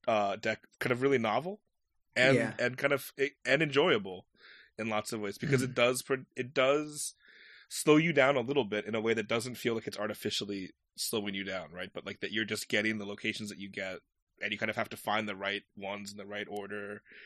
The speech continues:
Speaker 1: to get to where you might wanna end up going. I think one thing that they didn't, they didn't really seem to have here that I would have appreciated more is the idea of using that to build in things like dead ends.
Speaker 3: Oh, yeah.
Speaker 1: Um,
Speaker 2: Mm.
Speaker 1: where you really end up going a place that you don't, you don't wanna go. I mean, not because it punishes you, but just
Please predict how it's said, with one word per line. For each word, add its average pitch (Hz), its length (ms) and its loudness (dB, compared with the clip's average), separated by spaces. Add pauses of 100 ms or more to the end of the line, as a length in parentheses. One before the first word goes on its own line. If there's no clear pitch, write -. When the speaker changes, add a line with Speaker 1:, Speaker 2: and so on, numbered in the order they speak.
(140)
Speaker 1:
to 107 80 -6
get 110 140 0
to 107 80 -2
where 107 100 0
you 101 100 -4
might 98 200 -6
wanna 98 180 -6
end 98 140 -8
up 95 140 -12
going. 95 500 -8 (360)
I 147 120 10
think 202 180 0
one 175 140 2
thing 208 140 2
that 151 200 0
they 131 100 6
didn't, 135 320 -4 (160)
they 131 140 -6
didn't 170 220 -6
really 143 160 -2
seem 127 200 -4
to 117 60 -2
have 107 180 -2
here 131 160 0
that 110 100 -2
I 107 60 0
would 110 120 -4
have 107 200 -8
appreciated 120 640 -4
more 110 300 -6
is 104 220 -10 (440)
the 123 80 6
idea 131 200 6
of 127 60 4
using 135 200 -2
that 143 120 2
to 131 60 0
build 113 280 -2
in 107 140 -4
things 110 180 -4
like 104 140 -4
dead 101 160 -4
ends. - 600 -10 (520)
Speaker 3:
Oh, 151 260 0
yeah. 98 160 2
Speaker 1:
Um, 151 100 4
Speaker 2:
Mm. 123 400 0
Speaker 1:
where 117 120 4
you 120 120 2
really 123 240 4
end 117 100 0
up 110 120 -2
going 110 280 -2
a 98 60 -6
place 107 240 -4
that 73 100 -8
you 101 80 -8
don't, 98 180 -6 (160)
you 104 120 -8
don't 95 140 -6
wanna 95 220 -6
go. 87 280 -12 (480)
I 123 40 -10
mean, 139 100 2
not 147 120 6
because 139 200 0
it 123 100 -2
punishes 120 360 0
you, 95 140 -6
but 104 120 -10
just - 420 -6